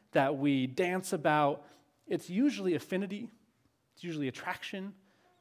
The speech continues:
it's usually emotion, impulse, desire. His love is way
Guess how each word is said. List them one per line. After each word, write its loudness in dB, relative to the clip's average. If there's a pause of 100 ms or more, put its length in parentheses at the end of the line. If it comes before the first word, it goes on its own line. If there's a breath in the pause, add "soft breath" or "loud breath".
(120 soft breath)
it's -16
usually -4
emotion, -6
impulse, -4 (800)
desire. -2 (640 soft breath)
His 2
love -2 (300 soft breath)
is -8
way -8